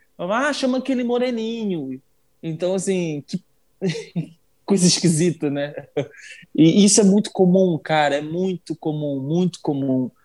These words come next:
Tipo, acontecer com todos os meus irmãos e meus amigos, e a gente cresce sem, sem entender, sem elaborar essa, essa merda que não foi a gente que inventou, e a gente só tá sendo vítima desse negócio, e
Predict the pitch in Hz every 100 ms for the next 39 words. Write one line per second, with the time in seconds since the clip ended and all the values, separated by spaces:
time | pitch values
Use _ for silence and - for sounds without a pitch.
0 | _ - 127 135 127 120 120 175 165 190
1 | 170 185 185 156 160 139 139 131 147 139
2 | 131 127 135 139 139 123 139 127 120 139
3 | - 139 - - 135 135 139 - 127 -
4 | _ _ _ - 147 143 - - 151 160
5 | 160 147 131 127 147 139 120 147 147 143
6 | 135 135 127 127 127 - 123 113 107 _
7 | _ _ - - 120 117 143 139 123 123
8 | 127 - 139 131 135 - 135 131 120 123
9 | - 165 170 156 - _ _ _ _ _
10 | 135 123 123 127 127 135 139 - 143 117
11 | 151 - 139 131 - - 123 143 160 143
12 | 139 - 113 _ _ _ _ - 131 131
13 | 131 131 127 123 120 117